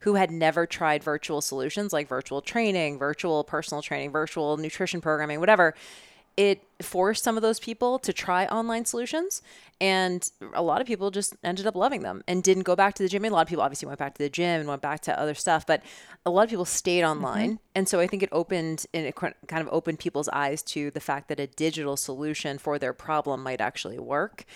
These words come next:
Speaker 1: Uh, but, but because of that,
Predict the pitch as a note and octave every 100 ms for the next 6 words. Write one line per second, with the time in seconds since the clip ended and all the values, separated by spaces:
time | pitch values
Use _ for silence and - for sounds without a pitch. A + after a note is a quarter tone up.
0 | - - - - - E3+ E3 D#3+ - -
1 | D3+ F#3+ F3+ - - - - - _ _
2 | _ - F#3+ A#3+ A3+ - - - _ _
3 | _ F#3+ - - D#4 E4+ A3 A#2 - B3